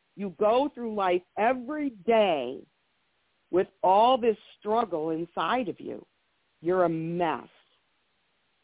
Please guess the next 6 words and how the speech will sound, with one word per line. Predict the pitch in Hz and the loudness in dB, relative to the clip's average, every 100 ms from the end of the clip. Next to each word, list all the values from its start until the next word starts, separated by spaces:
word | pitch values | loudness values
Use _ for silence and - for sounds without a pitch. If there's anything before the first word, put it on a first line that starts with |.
| _ _ _ - - | _ _ _ -14 0
And | 196 196 - | 2 4 4
I | 190 | 4
left | 175 185 262 - - | 6 4 4 -2 -8
church | 302 285 277 - | -4 -4 -6 -4
that | 185 165 143 | -2 0 -2
day, | 131 120 117 165 | -4 -4 -6 -12